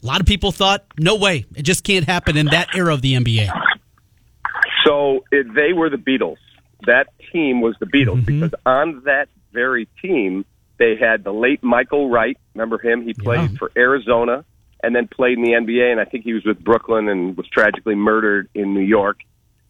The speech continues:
Speaker 2: Uh, Ronnie Fields, who was top five player in the country,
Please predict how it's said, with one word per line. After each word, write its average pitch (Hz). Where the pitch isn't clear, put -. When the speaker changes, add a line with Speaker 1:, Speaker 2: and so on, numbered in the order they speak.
Speaker 2:
Uh, 95
Ronnie 113
Fields, 123
who 110
was 104
top 110
five 110
player 110
in 98
the 95
country, 120